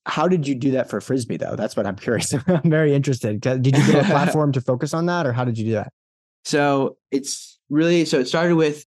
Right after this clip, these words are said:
Speaker 2: launching a newsletter and then having, spreading that newsletter through the,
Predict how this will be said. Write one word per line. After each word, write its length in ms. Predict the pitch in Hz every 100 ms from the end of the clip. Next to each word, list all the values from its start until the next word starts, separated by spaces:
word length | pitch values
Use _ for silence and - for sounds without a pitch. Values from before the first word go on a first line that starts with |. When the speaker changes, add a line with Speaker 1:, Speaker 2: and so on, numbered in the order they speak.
| -
Speaker 2:
launching 400 | 139 147 147 151
a 40 |
newsletter 920 | 131 127 127 135 139 127 123 101 - - _
and 160 | - 139
then 220 | 135 127
having, 540 | 127 143 143 143 139 -
spreading 360 | - 160 151
that 160 | 151 139
newsletter 640 | 135 139 135 127 127 123 _ _
through 580 | 139 143 143 135 131 -
the, 140 | -